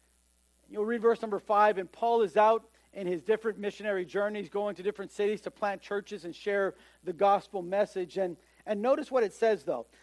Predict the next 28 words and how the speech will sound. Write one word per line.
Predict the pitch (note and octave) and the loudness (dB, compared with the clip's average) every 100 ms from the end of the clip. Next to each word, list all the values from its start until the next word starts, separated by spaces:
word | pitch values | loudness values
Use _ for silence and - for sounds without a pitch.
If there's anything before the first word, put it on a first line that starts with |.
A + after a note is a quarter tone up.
| _ | _
Uh, | E3+ E3+ | -6 -6
I | F#3 | -2
put | B3 | 0
it | B3 | 2
in | G3+ | 0
your | F#3 | -2
notes. | G3 D#3 - - | 0 -2 -6 -10
"And | G#3 | -10
so | - C4 B3 G#3 A#3 - _ _ | -2 2 4 2 0 -4 _ _
were | F#3 G#3+ | 0 2
the | G3 | 2
churches | - A#3+ A#3+ B3+ | -2 -4 -2 -8
established | G3+ - F#3 F3+ G3 F3 | -10 0 0 2 -4 -8
in | F#3 | -12
the | F3+ | -6
faith | B3 A3 E3+ - | -2 -2 -2 -10
and | G3+ | -8
increased | G3+ - G3+ G#3 - - | -8 -8 -6 -6 -8 -14
in | A3 G3 | -10 -8
number | D#3+ D#3 F3 | -8 -6 0
daily. | A#3 G3+ A#2 _ _ _ _ _ _ _ - | 2 0 -4 _ _ _ _ _ _ _ -6
Now | G#3 F#3+ | -2 0
when | F3+ F#3+ D#3+ | -2 -4 0
they," | A#3 A#3+ A3+ | 2 6 4
and | G3+ | 4
this | G3 F#3+ | -4 -6
is | - | -10
Paul, | - F3+ D3 G3 | 0 2 2 -2